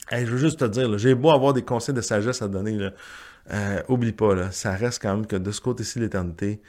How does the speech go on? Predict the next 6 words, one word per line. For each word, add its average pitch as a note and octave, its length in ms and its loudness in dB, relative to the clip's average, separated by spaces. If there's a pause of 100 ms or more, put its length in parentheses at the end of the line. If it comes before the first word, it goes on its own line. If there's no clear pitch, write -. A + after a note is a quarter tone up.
(220)
c'est - 280 2
limité. F#2 540 0 (280)
C'est G#2+ 160 0
vraiment F#2+ 320 2
limité. E2 440 -2 (1160)
Alors, D#3+ 480 10